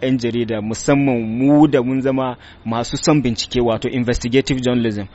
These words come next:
To, aikin, aikin bincike, jarida, aikin ɗan jarida da ke, da ya kumshe bincike yana da hatsari sosai, kuma yana da tsada. Ba zan je in sa,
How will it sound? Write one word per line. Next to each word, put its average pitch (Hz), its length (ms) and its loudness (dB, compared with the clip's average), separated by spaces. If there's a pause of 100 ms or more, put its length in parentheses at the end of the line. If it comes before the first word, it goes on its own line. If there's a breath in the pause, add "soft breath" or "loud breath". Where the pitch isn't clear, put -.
(160 soft breath)
To, - 260 2
aikin, 156 640 6 (460 soft breath)
aikin 165 560 6
bincike, 139 720 4
jarida, 156 500 6
aikin 165 440 4
ɗan 175 180 6
jarida 147 380 6 (220)
da 139 80 0
ke, 139 140 -8
da 127 280 0
ya 156 60 6
kumshe 139 280 0
bincike 120 380 0
yana 156 180 6
da 123 100 2
hatsari 123 320 0
sosai, 104 300 -8
kuma 165 180 2
yana 175 160 6
da 139 80 -2
tsada. 107 340 0 (220 loud breath)
Ba 147 180 4
zan 226 200 4
je 175 160 6
in 170 200 2
sa, 165 440 -2